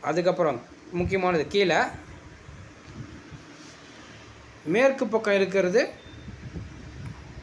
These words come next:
மேற்கு கடற்கரை சமவெளி, கிழக்கு பக்கம் இருக்கிறது கிழக்கு கடற்கரை சமவெளி. ஏற்கனவே பார்த்தீங்களா, மேற்கு தொடர்ச்சி மலை, கிழக்கு தொடர்ச்சி மலை அதே ஏரியா தான் உங்களுக்கு.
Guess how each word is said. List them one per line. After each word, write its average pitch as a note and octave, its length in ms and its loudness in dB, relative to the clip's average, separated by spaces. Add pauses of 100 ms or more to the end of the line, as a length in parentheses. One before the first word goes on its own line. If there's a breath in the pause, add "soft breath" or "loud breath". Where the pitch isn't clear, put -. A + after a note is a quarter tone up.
(840)
மேற்கு A3+ 340 2 (100)
கடற்கரை F#3 440 2 (280)
சமவெளி, C3 580 -2 (2000)
கிழக்கு A#3 280 4
பக்கம் G3+ 200 0
இருக்கிறது F3 340 2 (340)
கிழக்கு G3+ 320 0
கடற்கரை E3+ 460 0
சமவெளி. D3 400 0
ஏற்கனவே F3+ 220 2
பார்த்தீங்களா, F3+ 440 2
மேற்கு F#3 200 0
தொடர்ச்சி F3 260 -2
மலை, F3 200 2 (180)
கிழக்கு E3+ 200 -2
தொடர்ச்சி D#3 260 -2
மலை E3 200 2
அதே D#3+ 120 2 (100)
ஏரியா C3+ 180 2
தான் A#2+ 140 -4
உங்களுக்கு. A2 280 -14